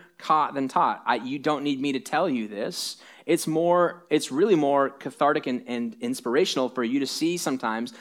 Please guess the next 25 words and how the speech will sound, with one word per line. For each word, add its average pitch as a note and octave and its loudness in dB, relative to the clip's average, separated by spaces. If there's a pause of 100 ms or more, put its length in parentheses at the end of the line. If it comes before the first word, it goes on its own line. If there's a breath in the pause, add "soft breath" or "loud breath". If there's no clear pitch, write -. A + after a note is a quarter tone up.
(140 loud breath)
somebody D#3 0
in C#3+ 2
a B2+ -2
public C3 -2
setting C3+ -2
working E3+ 0
through F#3 0
this - -12 (840)
and B2 -2
being D3 -2
like, C3 -2
Okay, B2+ -4 (260)
I D#3 2
need, D3+ 0
he B2 -2
didn't E3 4
tell G3+ 4
me B2+ 2
I A2+ -2
need G#2 -4
to G2+ -6
do G2 -8
something G2 -8
about G2 -6
this. - -4